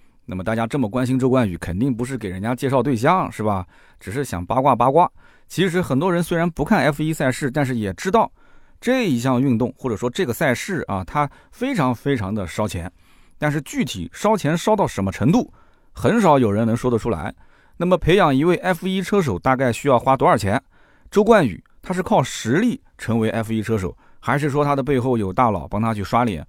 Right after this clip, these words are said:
或者帮他去砸钱换来这个名额？那么在周冠宇之前，中国历史上有没有差一点点就成为F一车手的前辈？那么周冠宇他今后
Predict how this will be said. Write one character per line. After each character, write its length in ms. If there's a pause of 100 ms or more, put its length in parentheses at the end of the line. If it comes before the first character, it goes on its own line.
(260)
或 100
者 140
帮 100
他 140
去 140
砸 160
钱 340
换 180
来 140
这 80
个 60
名 180
额？ 180 (420)
那 60
么 120
在 100
周 260
冠 240
宇 120
之 160
前， 280
中 160
国 120
历 160
史 100
上 180 (200)
有 260
没 240
有 220 (180)
差 240
一 80
点 180
点 160
就 140
成 160
为 120
F 260
一 100
车 160
手 100
的 80
前 220
辈？ 100 (380)
那 80
么 80
周 220
冠 180
宇 140
他 100
今 240
后 220